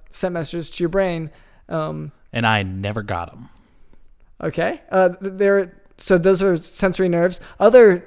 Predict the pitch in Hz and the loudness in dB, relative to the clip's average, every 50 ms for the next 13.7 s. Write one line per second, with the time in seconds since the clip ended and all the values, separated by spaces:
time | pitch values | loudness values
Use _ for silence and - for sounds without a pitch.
0 | - _ - 180 175 170 - 175 170 165 165 160 165 160 - - 185 185 185 180 | -12 _ 2 4 4 4 4 2 2 2 0 -2 -2 -4 -4 -4 -2 -2 0 0
1 | 175 156 - - 170 151 - - - - - - 196 196 208 214 202 180 156 165 | -2 -4 -4 -4 -4 -4 -6 -8 -12 -18 -6 -4 -2 -2 0 0 0 0 0 -2
2 | 160 160 160 160 156 - - - - - - 214 208 208 190 175 170 165 - 170 | -2 -2 -4 -6 -8 -10 -14 -20 -20 -8 -4 -2 -2 0 0 0 -2 -2 -2 -4
3 | 156 156 156 170 214 233 202 160 143 127 135 - - - - - _ _ _ _ | -4 -4 -4 -4 -4 -4 -4 -6 -10 -12 -14 -16 -16 -18 -20 -20 _ _ _ _
4 | - - - - 170 160 170 190 208 185 196 202 170 170 165 151 - 160 160 160 | -18 -12 -2 -2 0 2 4 4 4 2 0 -2 -2 -2 -4 -4 -4 -4 -2 -2
5 | 156 156 151 160 - 165 156 156 156 156 151 151 165 - _ _ _ _ _ - | -2 -4 -6 -6 -8 -8 -6 -6 -8 -10 -12 -12 -16 -20 _ _ _ _ _ -20
6 | - - - 175 - - 175 160 156 - - - 165 165 156 - - 170 170 170 | -8 -4 -4 -4 -2 -4 -4 -6 -6 -10 -10 -6 -6 -6 -6 -8 -8 -8 -6 -4
7 | 190 208 - - 160 160 151 139 156 160 151 147 - - - - _ - _ _ | -4 -4 -4 -6 -6 -8 -8 -6 -6 -6 -6 -6 -8 -12 -20 -20 _ -20 _ _
8 | - 165 151 151 165 180 175 185 185 170 151 147 135 - - - - - - - | -8 -8 -6 -4 0 2 4 4 2 2 -2 -6 -12 -18 -20 -20 -20 -20 -20 -20
9 | - _ _ - 160 185 180 196 190 185 135 110 127 139 135 120 113 110 113 135 | -20 _ _ 4 4 6 6 4 2 2 4 4 4 4 4 2 2 2 2 2
10 | 165 165 127 127 123 - - - 123 120 117 98 - - - 135 139 147 - - | 2 2 0 -2 -2 -2 -4 -4 -2 -2 -4 -6 4 4 6 6 6 2 0 -2
11 | 175 170 165 165 156 - - 127 117 110 107 107 104 - - - - - _ _ | -2 -2 -2 -2 -4 -4 -4 -4 -2 -2 -2 -2 -4 -6 -12 -14 -16 -16 _ _
12 | - 107 95 92 - - - 135 151 160 - - - - 131 127 123 123 120 123 | -12 -12 -10 -10 -8 -2 0 2 2 0 -2 -8 -8 -4 -4 -2 0 -2 -2 -4
13 | 127 120 - - 110 104 98 90 - - - - - - | -6 -8 -8 -6 -4 -2 -4 -4 -6 -12 -18 -20 -20 -20